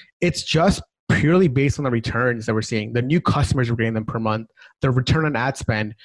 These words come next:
and the revenue that we're bringing. And that's so easy to measure. And that's why we like doing paid traffic and paid media, because you can literally say, "Hey, you spent a dollar, you're making ten dollars now." So that's really why we love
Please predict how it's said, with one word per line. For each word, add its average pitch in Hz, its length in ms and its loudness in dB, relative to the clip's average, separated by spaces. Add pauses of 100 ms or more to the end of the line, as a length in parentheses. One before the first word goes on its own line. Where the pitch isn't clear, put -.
(180)
and 131 240 0
the 131 60 2
revenue 131 320 2
that 120 60 2
we're 113 80 0
bringing. 113 280 -2 (220)
And 151 160 2
that's 175 200 -2
so 175 200 2
easy 151 240 4
to 135 100 0
measure. 123 500 0 (200)
And 135 160 0
that's 143 240 2
why 170 80 4
we 147 120 4
like 131 320 2
doing 120 460 2 (200)
paid 131 240 2
traffic 117 460 0
and 113 140 -4
paid 127 240 2
media, 135 280 0
because 120 400 0 (200)
you 156 120 4
can 151 140 2
literally 156 220 4
say, 143 240 0
"Hey, 170 300 2
you 139 140 4
spent 165 160 2
a 156 40 0
dollar, 147 480 2
you're 131 120 2
making 135 320 0
ten 123 160 -4
dollars 113 340 0
now." 95 260 -4 (280)
So 139 380 2 (220)
that's 156 440 0
really 156 280 6
why 131 320 2
we 127 160 4
love 120 240 2